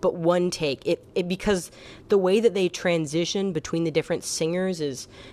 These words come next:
the other, the next singer is always behind the current singer, but you're so mesmerized by the current singer that you don't even realize that the next singer is right behind them. It is so cool. And also the dance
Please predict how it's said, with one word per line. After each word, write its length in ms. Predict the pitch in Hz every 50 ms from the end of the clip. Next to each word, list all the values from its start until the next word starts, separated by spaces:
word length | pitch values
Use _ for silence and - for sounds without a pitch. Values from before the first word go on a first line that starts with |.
| - - -
the 120 | 190 185 -
other, 300 | 160 185 190 196 214 208
the 180 | - 175 180 170
next 360 | 165 165 180 185 - - -
singer 420 | - - - 226 220 226 196 170
is 180 | - 117 143 -
always 300 | 165 156 170 175 170 160
behind 800 | - 151 143 - - - 156 147 147 156 165 175 185 196 196 - - - - - - - - -
the 100 | 147 160
current 460 | - - - - - 156 170 208 -
singer, 480 | - - - 233 247 254 254 269 269 254 - - - - - -
but 100 | - 196
you're 220 | 180 170 180 190 190
so 320 | - - - - 214 208
mesmerized 920 | 196 165 151 135 139 170 185 208 220 220 208 202 196 190 196 214 208 202
by 140 | 185 180 160
the 100 | 143 139
current 400 | - - - - 151 185 196 -
singer 300 | - - 214 220 214 220
that 140 | 175 170 165
you 120 | 160 165
don't 220 | 151 185 190 190
even 340 | 202 190 196 196 175 160 151
realize 920 | 139 143 156 180 240 294 285 226 160 139 135 131 131 131 135 143 - - - - - - - - - -
that 120 | - 185 185
the 80 | 208
next 300 | 190 202 214 214 - -
singer 360 | - - - 302 330 294 214
is 140 | 180 165 -
right 200 | 180 175 170 160
behind 440 | - 156 - - 262 294 311 269 170
them. 180 | 123 104 131 - - - - - - - - - -
It 160 | - 285 262
is 140 | 226 202 170
so 800 | - - - - - - - - - - 302 294 285 277 277 269
cool. 560 | - - - 285 269 240 196 170 147 139 - - - - - -
And 100 | - 233
also 300 | 269 285 285 277 330 320
the 100 | 254 240
dance 720 | 180 139 - 151 143 151 175 202 208 208 - - - -